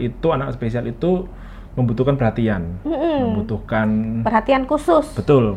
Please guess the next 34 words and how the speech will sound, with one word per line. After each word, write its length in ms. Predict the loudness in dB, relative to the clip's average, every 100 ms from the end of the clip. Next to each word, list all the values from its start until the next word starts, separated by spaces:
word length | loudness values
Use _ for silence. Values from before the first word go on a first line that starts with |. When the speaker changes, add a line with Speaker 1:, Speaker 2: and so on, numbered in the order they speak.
| -4
Speaker 1:
betul. 240 | -8 -6
Nah, 80 | -2
Speaker 2:
Memang, 480 | 0 0 -2 -4 -4
Speaker 1:
nah, 80 | -2
Speaker 2:
ya. 240 | -2 -2
Speaker 1:
akhirnya 220 | 0 2
malah 240 | 2 2 2
sibling 320 | 2 2 0
itu 80 | 0
jadi 400 | 0 2 0 -2 -10 -14 -8
cemburu, 960 | 0 4 6 6 6 4 4 2 0 0
Speaker 2:
Mm-mm. 80 |
Speaker 1:
jadi 220 | 0 0 0
marah 960 | 0 0 -2 -2 -2 -2 -4 -4 -4
gitu 240 | -4 -4 -4 -4
kan, 240 | -6 -6 -6
jadi, 320 | -6 -4 -4
jadi 320 | -6 -6 -4 -6 -4
emosi. 640 | 0 2 0 0 0 2
Nah, 160 | 0 0
penting 240 | 0 0
buat 160 | 0 -2
kita 320 | -4 -6 -4
untuk 480 | -4 -4 -2 -4 -6 -16 -16 -16 -16 -16 -16 -4
mengelola 320 | 0 4 4 4
empatinya. 640 | 2 -2 -4 -6 -8 -10 -8 -4
Speaker 2:
Mm-mm. 400 | -2 -4 -6 -6
Speaker 1:
Nah, 240 | -4 0
ini 160 | 2 4
adalah 320 | 4 4 4
tentang 240 | 0 0
bagaimana 320 | 0 0 0
kita 240 | -2 -2 -2
bisa 320 | -2 -2